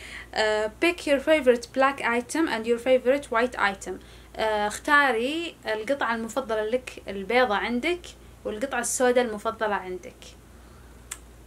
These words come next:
كلهم حاسين إن دولابي كله أبيض وأسود أصلًا.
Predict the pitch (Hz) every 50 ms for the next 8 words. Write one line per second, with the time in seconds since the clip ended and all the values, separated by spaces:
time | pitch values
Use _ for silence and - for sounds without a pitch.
0 | - - - 294 285 330 311 - - 262 247 - - - 254 247 233 196 185 -
1 | - - - - 208 208 208 208 202 202 196 202 202 196 220 226 240 262 269 240
2 | 233 233 - 262 254 240 208 202 202 214 208 202 196 - - 202 - - 185 185
3 | - - - - - -